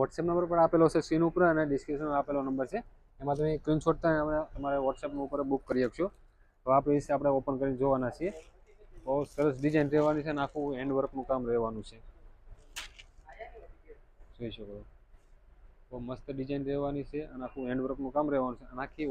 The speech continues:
all over ડિઝાઇન રહેશે અને સોફ્ટ સિલ્ક રહેશે અને તમે ઘરે આરામથી ધોઈ શકો. જોઈ શકો છો, આખી all over ડિઝાઇન રહેવાની છે. અને આપણી શોપની વાત કરીએ, સુરત ભરતનગર વરાછા મારુતિ ચોકની બાજુ ભગીરથ એક સાત નંબર શેરી, બસો બે બસો ત્રણ વસુંધરા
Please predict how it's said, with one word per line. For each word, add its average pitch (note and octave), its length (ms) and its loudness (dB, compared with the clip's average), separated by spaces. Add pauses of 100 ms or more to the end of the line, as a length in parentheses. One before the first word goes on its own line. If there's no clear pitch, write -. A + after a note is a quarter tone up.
all C#3 140 6
over C3+ 140 4
ડિઝાઇન C3 320 -2
રહેશે F3+ 240 -8 (840)
અને C3+ 80 -10 (120)
સોફ્ટ C#3 240 -2 (120)
સિલ્ક C#3 240 -2
રહેશે D3 260 -4
અને C#3+ 140 -2
તમે C#3 240 -2
ઘરે B2 160 2
આરામથી B2 380 2
ધોઈ A2+ 220 0
શકો. D3+ 160 -10 (1900)
જોઈ A2+ 160 -10
શકો - 240 -16
છો, A#2+ 80 -8
આખી A#2+ 240 -6 (120)
all C#3+ 180 6
over C#3+ 180 2
ડિઝાઇન C#3 340 0
રહેવાની D3 300 0
છે. - 80 -14
અને C3+ 140 -8
આપણી C#3 220 -12
શોપની D#3 300 -8
વાત D#3 100 -2
કરીએ, D#3 180 -4
સુરત D3 240 -6
ભરતનગર C#3+ 380 -4
વરાછા C#3+ 320 -2
મારુતિ C3+ 280 0
ચોકની C#3+ 260 -12
બાજુ D3 160 -4 (420)
ભગીરથ C#3+ 360 2
એક - 140 -4
સાત C#3+ 180 2
નંબર D3+ 240 -4
શેરી, D#3 240 -2
બસો C#3 200 -6
બે D3 180 -4
બસો C#3+ 280 -6
ત્રણ D#3 260 -2
વસુંધરા D3 400 -2